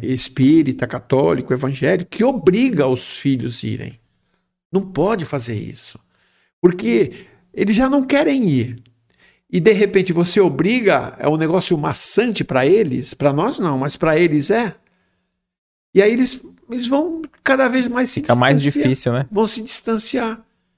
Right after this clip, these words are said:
Speaker 1: entendeu? Então, é uma condição de, de, de exemplo.
Speaker 2: Essa é a melhor herança pra deixar, né?
Speaker 1: Pô, nem, ah, isso aí não tem nem como. Mas eu, vou, eu, eu tenho comigo o seguinte, né? Espírita já nasce pronto.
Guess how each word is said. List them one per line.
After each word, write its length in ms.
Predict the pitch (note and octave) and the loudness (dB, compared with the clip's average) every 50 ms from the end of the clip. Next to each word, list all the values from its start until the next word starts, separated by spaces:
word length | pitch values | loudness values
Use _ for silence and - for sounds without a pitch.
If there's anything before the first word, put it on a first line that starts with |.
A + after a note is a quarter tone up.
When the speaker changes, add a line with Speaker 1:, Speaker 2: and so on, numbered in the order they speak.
| _ _ _ - | _ _ _ -10
Speaker 1:
entendeu? 580 | D3 C#3+ - - C3+ C3+ F#3 A#3 A3+ F3+ - - - _ _ _ _ _ | -8 -6 -4 -2 0 2 2 2 2 0 -4 -8 -16 _ _ _ _ _
Então, 480 | - D#3 - - - D4+ D4+ A3+ F#3 - | -8 -8 -4 -2 -2 -2 0 -2 -2 -2
é 560 | - - B3 D4+ E4+ E4 D#4 D4 A#3+ G#3+ G#3+ | -2 -2 -2 0 -2 -2 -2 0 0 0 0
uma 180 | G#3+ G3 A3 A3 | 0 -2 -2 -4
condição 440 | - B3+ A#3+ - - - B3 C4 | -4 -6 -4 -2 -2 -2 0 0
de, 300 | C4+ D#4 C#4+ C4+ A#3+ G#3 | 0 0 0 0 0 -2
de, 280 | F3+ D#3 - F3 E3 D#3 | -4 -4 -4 -4 -2 -2
de 680 | D3 - E3 C#3 C#3 C3+ B2+ C3 C3+ - - - - - _ - | -4 -4 -6 -4 -2 0 0 0 -2 -4 -6 -8 -12 -8 _ 2
exemplo. 880 | G3+ G#3+ G#3+ G#3 - - - - - B2 A#2+ A2+ A#2 - - - - - _ _ _ - | 4 4 4 2 0 -4 -4 -4 -4 -4 -6 -6 -8 -10 -16 -20 -20 -20 _ _ _ 2
Speaker 2:
Essa 240 | B2 A#2+ - - | 2 2 4 2
é 20 | B2 | 2
a 20 | |
melhor 300 | A#2 A#2+ A#2 A#2 B2 B2+ | 4 4 6 6 6 6
herança 400 | C3+ C3 B2 A2+ A2+ A2+ A2+ - | 4 4 4 4 2 0 0 -2
pra 160 | - - A2 | 0 0 2
deixar, 380 | A2 A2 A2 - - A2+ G#2 G#2+ | 2 2 0 0 0 0 0 0
né? 120 | A#2+ B2 - _ _ _ _ _ _ - | 0 -2 -4 _ _ _ _ _ _ -12
Speaker 1:
Pô, 120 | - B2 A#2+ | -10 -8 -8
nem, 280 | A#2+ B2 C3+ D3+ C#3 | -6 -4 -4 -4 -2
ah, 120 | A#2+ A#2 A#2+ | -2 -2 -2
isso 240 | A#2 A2+ - - A#2+ | -2 -4 -4 -4 -4
aí 60 | A#2+ | -4
não 160 | A#2 A#2+ A2+ | -4 -6 -6
tem 180 | A2 A#2+ C3 B2 | -4 -4 -2 -2
nem 160 | C3+ D#3+ F3+ | -2 -6 -6
como. 280 | - C3+ B2+ A#2+ A#2+ A#2 - - - - _ _ - | -4 -4 -4 -4 -4 -8 -12 -20 -20 -20 _ _ -2
Mas 240 | F#3 G3 F3+ D3+ | 0 2 2 2
eu, 60 | D#3+ F3 | 2 2
vou, 80 | F3+ | 2
eu, 380 | F3+ - F3+ F3 F3 F3 E3+ F3 - | 2 2 2 2 2 2 0 0 0
eu 120 | - D3+ | -2 0
tenho 240 | D#3 - F3 F3+ D#3 | 0 0 0 0 -2
comigo 380 | - - D3+ D3 D#3+ E3 F3 | -4 -4 -2 -2 -2 -2 -2
o 40 | F3+ | -4
seguinte, 580 | - - F3+ D#3+ A#2+ A#2 A#2 A2+ A2+ A2+ - A#2+ | -6 -4 -6 -4 -2 -2 -2 -2 -2 -4 -6 -4
né? 320 | B2 A#2+ A2+ G#2+ G#2 - _ _ _ - | -4 -2 -2 -4 -4 -8 _ _ _ -12
Espírita 560 | - - - _ - F#3 G3 G3 F#3+ F#3+ G3+ | -10 -10 -8 _ 0 0 0 0 0 -2 -2
já 200 | G3 G3+ F#3+ F3 | -2 0 -2 -2
nasce 320 | E3+ F3 E3 - - F3 F3 | -2 -2 -2 -2 -2 -4 -4
pronto. 600 | - - A#2+ G#2+ G2 G2 A2 A2+ - - - | -4 -4 -4 -4 -4 -4 -8 -12 -16 -20 -20